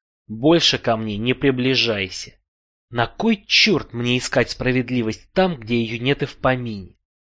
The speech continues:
А если и есть, то не для таких, как я». Я вымыл руки в ближайшей луже. Боль в обнажённом пальце немного утихла.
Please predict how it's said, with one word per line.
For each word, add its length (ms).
А 120
если 420
и 100
есть, 380
то 80
не 100
для 140
таких, 400
как 260
я». 300
Я 180
вымыл 340
руки 240
в 60
ближайшей 540
луже. 380
Боль 280
в 60
обнажённом 640
пальце 320
немного 460
утихла. 640